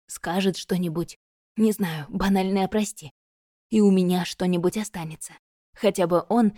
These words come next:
и вредный демонюка с хвостом. Закончив с ужином, я устроилась поудобнее и легла смотреть на звезды, сверкающие узоры которых расплывались от слез.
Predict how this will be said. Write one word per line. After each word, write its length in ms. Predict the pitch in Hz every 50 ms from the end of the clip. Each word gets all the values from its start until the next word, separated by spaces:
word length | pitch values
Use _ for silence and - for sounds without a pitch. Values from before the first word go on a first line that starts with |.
| - -
и 140 | - 220 208
вредный 380 | 196 202 202 185 185 196 196
демонюка 520 | 185 175 208 233 226 220 175 156 - 165 165
с 60 | -
хвостом. 400 | - 170 170 151 - - 160 147 _ _ _ _ _ _ _ _ _ _ _ _ _ _ _ _ _ _ _ _ _ _ _ _
Закончив 560 | - 185 196 - - 190 175 175 - 175 - -
с 100 | - -
ужином, 440 | 185 208 220 240 233 247 240 214 - _ -
я 200 | 190 185 202 185
устроилась 600 | 180 165 - - 180 185 180 170 165 160 165 -
поудобнее 680 | - - 165 160 165 190 208 247 220 220 208 185 175 - - - _ _ -
и 60 | 208
легла 320 | 180 175 170 175 185 -
смотреть 440 | - 214 196 185 - 185 185 175 -
на 140 | 214 233 226
звезды, 480 | 196 180 165 156 151 156 160 160 156 - _ _
сверкающие 760 | - - 180 180 180 - 175 165 165 160 156 - - 170 165
узоры 460 | 147 - 170 165 156 180 175 165 160
которых 540 | - - 160 - - 196 247 226 185 - -
расплывались 640 | 185 180 - - 185 180 165 170 165 165 165 165 -
от 160 | 202 202 -
слез. 340 | - 170 143 - - -